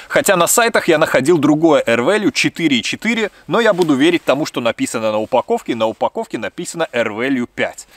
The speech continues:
Кило четыреста семьдесят — это получается семьсот граммов на брата. В принципе, неплохой вес для двойного ковра. Конечно, одинарные коврики могут быть гораздо легче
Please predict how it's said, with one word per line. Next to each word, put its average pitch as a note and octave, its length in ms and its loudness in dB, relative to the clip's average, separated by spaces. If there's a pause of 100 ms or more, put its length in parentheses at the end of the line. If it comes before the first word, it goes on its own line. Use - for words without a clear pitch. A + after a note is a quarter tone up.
(640)
Кило G3+ 240 2
четыреста G3+ 420 -4
семьдесят — G3+ 580 -2
это D#3+ 200 -4
получается D#3+ 560 -4
семьсот F#3 480 -2
граммов D3+ 420 0
на C3+ 140 -2
брата. G#3 400 -4
В - 20 -20
принципе, A3+ 680 -8 (420)
неплохой D#3+ 540 -2
вес D#3 260 -4
для C#3 280 -2
двойного B2 520 -6
ковра. A2+ 400 -6 (200)
Конечно, A3+ 400 -2
одинарные D3 640 -4
коврики G#3+ 560 -8
могут C#3+ 340 -6
быть A2+ 200 -10
гораздо B2+ 480 -2
легче G#3 500 -6